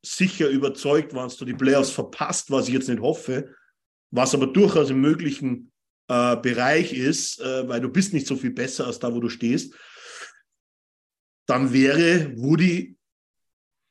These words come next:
den Job los und wäre nicht mal mehr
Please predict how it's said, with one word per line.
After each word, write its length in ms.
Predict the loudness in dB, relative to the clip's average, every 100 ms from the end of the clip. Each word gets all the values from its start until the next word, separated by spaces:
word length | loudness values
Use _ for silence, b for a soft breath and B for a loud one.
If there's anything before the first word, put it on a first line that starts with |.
| _ _ _ _ _ -4
den 160 | -2 0
Job 360 | 2 2 2
los 560 | 2 6 6 6 2 -2
und 200 | -6 -2
wäre 200 | 0 2
nicht 380 | 2 2 0 -4
mal 200 | -4 -2
mehr 500 | -2 -4 -4 -6